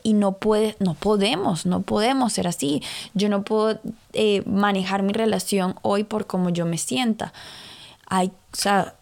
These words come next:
puedo darme el espacio de estar bajoneada, pero no por eso voy a crear una desconexión con mi pareja.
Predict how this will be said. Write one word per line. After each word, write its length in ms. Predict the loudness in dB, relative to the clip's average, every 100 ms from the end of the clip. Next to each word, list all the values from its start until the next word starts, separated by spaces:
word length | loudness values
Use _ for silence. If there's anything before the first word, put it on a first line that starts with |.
| -8 0
puedo 160 | 4
darme 260 | 4 4 0
el 60 |
espacio 400 | 0 0 2 2
de 40 | -2
estar 220 | 0 2
bajoneada, 580 | 2 4 2 2 0 -2 -12 -20 -6
pero 180 | 0 2
no 140 | 2 2
por 120 | 0
eso 220 | 2 2
voy 160 | 4 4
a 220 | 2 0
crear 280 | 2 4 4
una 140 | 2
desconexión 640 | 0 0 -2 0 0 0
con 160 | 2 0
mi 100 | 0
pareja. 520 | 0 2 2 0 -6